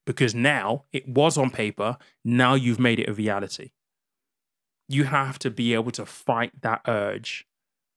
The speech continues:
and you have to be able to call upon the reason why you were investing in the first place to help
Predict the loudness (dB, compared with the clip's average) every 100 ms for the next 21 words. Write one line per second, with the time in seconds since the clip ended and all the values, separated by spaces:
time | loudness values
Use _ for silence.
0 | _ _ -6 -4 -2 -2 -2 0 2 2
1 | 0 -6 -2 2 4 4 0 -2 0 -2
2 | -6 _ -2 2 4 4 4 2 2 4
3 | 4 4 2 2 2 0 0 -4 -4 -4
4 | -6 -2 0 0 -2 -4 -4 -4 -12 -18
5 | _ -6 -4 0 2 4 0